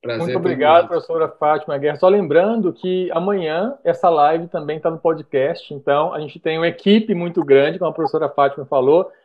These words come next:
Speaker 2: então a gente tá já desde a, acho que da décima, a gente começou a transferir o conteúdo também pro áudio, então a gente vai divulgar nos canais do YouTube, então curte a gente aqui, e receberem conteúdo do laboratório, e lá no Instagram também, o arroba lasus fa U N B,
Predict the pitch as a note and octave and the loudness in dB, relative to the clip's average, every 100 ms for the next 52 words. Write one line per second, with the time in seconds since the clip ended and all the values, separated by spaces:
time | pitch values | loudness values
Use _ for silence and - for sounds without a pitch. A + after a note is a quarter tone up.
0 | _ _ C#3+ D3 D#3+ - D#3+ D#3+ D#3 D#3+ | _ _ -8 -4 -4 -6 2 4 4 2
1 | D3+ F3 F3+ F#3 F3+ E3+ D#3+ - C#3 - | 2 2 4 6 8 6 4 -4 -10 -2
2 | D#3 C#3 C3+ D3+ - E3+ - E3+ - F3 | 0 2 4 4 2 -6 -2 -2 0 0
3 | E3+ F3 - D3 E3 E3+ C#3 D#3+ D3 D3+ | 0 -4 -2 -2 0 -2 -2 -2 -2 -2
4 | C#3+ D3 C#3+ D3 C#3+ C3 D3 F3+ F#3 A3+ | -4 -4 -4 -4 2 4 4 0 -4 -12
5 | _ _ _ - C#3+ D3+ D3+ E3 E3 E3 | _ _ _ -12 -4 0 0 -2 0 -2
6 | D#3+ E3 D3+ D3 D3+ - D3+ C#3 C3+ C#3 | 0 -4 0 0 0 -4 -2 2 2 2
7 | C#3 C3+ C3+ D#3 F3+ F3 D#3+ E3+ E3 - | 0 -4 -4 0 0 0 -4 -4 -4 -4
8 | D#3+ D#3+ D#3+ D3 C#3+ C#3+ - F#3+ G#3 A#3+ | -6 -4 -6 -6 -2 -2 -2 -2 0 -2
9 | A#3 _ _ D3 D3+ C#3+ C#3+ D3+ C#3+ D3+ | -8 _ _ -8 -6 -4 -4 -4 -6 -6
10 | D3+ C#3+ C#3+ C#3 C#3 C3 C3+ C3+ C3 D#3+ | -2 -2 -2 -2 0 2 2 2 2 2
11 | F3+ F#3 F#3+ F#3 _ - D3+ D#3+ E3+ - | 4 4 0 -2 _ -4 -2 0 0 4
12 | D#3+ C#3+ D3+ D3+ C#3+ C#3 D3+ D#3+ D3 D3 | 4 4 0 -2 -2 -2 -4 -8 -6 -6
13 | D3 - C#3 D#3 D3+ D3 C#3+ C#3+ - F#3+ | -4 -4 0 0 2 2 2 0 -2 -2
14 | G#3 - - D#3+ D#3+ D#3 C3 C#3 E3 A#3+ | -2 -8 0 0 0 -6 -2 0 0 -4